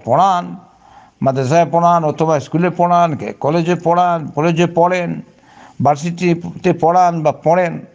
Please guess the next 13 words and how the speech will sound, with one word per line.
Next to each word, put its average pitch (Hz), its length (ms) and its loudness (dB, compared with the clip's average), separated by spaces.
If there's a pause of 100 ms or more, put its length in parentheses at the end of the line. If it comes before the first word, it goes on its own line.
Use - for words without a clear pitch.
(540)
আপনার 151 320 0
সব 175 240 -2
সময় 175 280 -2
টার্গেট 165 400 -2
থাকতে 165 260 -6
হবে 165 200 0
সালাত 156 400 2
কোন 156 180 -4
সময় 127 300 -2
হয়। - 160 -10 (1500)
যদি 139 240 0
এরকম 202 320 0
হয়, 208 260 2